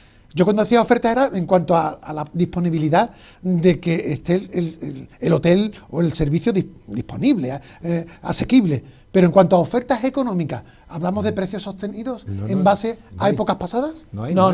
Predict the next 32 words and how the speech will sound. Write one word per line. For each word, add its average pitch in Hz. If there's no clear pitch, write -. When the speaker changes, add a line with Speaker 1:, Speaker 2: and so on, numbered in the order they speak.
Speaker 3:
no, 170
Speaker 2:
hay, -
no 170
Speaker 3:
no, 165
Speaker 2:
hay. 165
Speaker 3:
no, 180
hablamos 143
porque 180
ha 135
habido 127
muchas 139
pérdidas. 202
Speaker 2:
Que 113
no 113
hay, 147
Speaker 3:
Pues -
Speaker 2:
que 165
no 131
hay 160
oferta. 147
Speaker 3:
los 131
hotel-, 135
los 139
hoteles 135
han 165
Speaker 2:
No, 127
Speaker 3:
perdido 247
Speaker 2:
no, 240
Speaker 3:
mucho 254
Speaker 2:
es 262
decir, -
Speaker 3:
dinero. 214